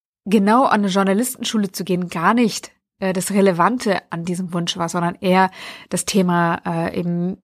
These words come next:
mich auszudrücken, das Schreiben, kreativ zu sein, also genau wie ich es gerade gesagt habe. Und dann habe ich mich gefragt, wo kann ich es noch umsetzen? Ich hatte dann mittlerweile auch meinen Blog geschrieben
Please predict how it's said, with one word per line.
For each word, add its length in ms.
mich 200
auszudrücken, 920
das 180
Schreiben, 400
kreativ 420
zu 120
sein, 240
also 240
genau 240
wie 60
ich 60
es 60
gerade 200
gesagt 460
habe. 260
Und 180
dann 160
habe 100
ich 60
mich 120
gefragt, 320
wo 140
kann 160
ich 80
es 60
noch 180
umsetzen? 580
Ich 120
hatte 440
dann 180
mittlerweile 460
auch 100
meinen 180
Blog 180
geschrieben 520